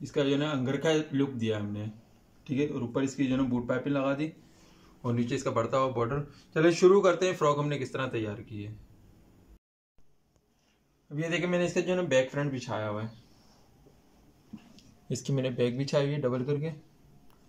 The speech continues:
और ये इसका front है। जितनी हमें इसकी लंबाई चाहिए थी ना उस हिसाब से हमने इसकी लंबाई निकाल ली है।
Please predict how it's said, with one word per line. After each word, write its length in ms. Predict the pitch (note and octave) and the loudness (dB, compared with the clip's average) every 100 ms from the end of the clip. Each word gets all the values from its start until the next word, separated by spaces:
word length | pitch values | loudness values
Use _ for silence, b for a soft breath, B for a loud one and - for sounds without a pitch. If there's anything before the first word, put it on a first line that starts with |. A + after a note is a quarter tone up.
| - - - - - - - - _ - | -20 -20 -20 -20 -20 -20 -20 -20 _ -6
और 180 | C3+ | -2
ये 60 | B2+ | -2
इसका 160 | B2 C3 | -2 -4
front 320 | B2 G#2 G2 | -2 -2 -4
है। 160 | G2+ - - _ _ _ _ _ _ - - - - - _ _ _ _ _ - - - _ - - - - - - - _ _ - - | -6 -10 -20 _ _ _ _ _ _ -20 -20 -20 -20 -20 _ _ _ _ _ -20 -20 -20 _ -18 -18 -18 -20 -20 -20 -20 _ _ -8 -2
जितनी 280 | D3 F#3 | 2 6
हमें 160 | G3 F#3 | 6 6
इसकी 200 | F3 G3+ | 2 2
लंबाई 300 | E3+ C#3 D3 | 4 6 4
चाहिए 360 | D3+ C3 D3+ D#3 | 4 4 2 0
थी 60 | D#3 | -2
ना 80 | E3 | -4
उस 180 | D3 | -4
हिसाब 260 | C#3 C3 C#3+ | -4 0 0
से 100 | D3+ | 0
हमने 120 | C#3 | -4
इसकी 160 | C3 C#3+ | -4 -4
लंबाई 300 | A#2+ A2+ A#2 | -2 -2 -2
निकाल 300 | A2 G#2 G2+ | -4 -6 -6
ली 140 | G2 | -8
है। 140 | G2+ | -10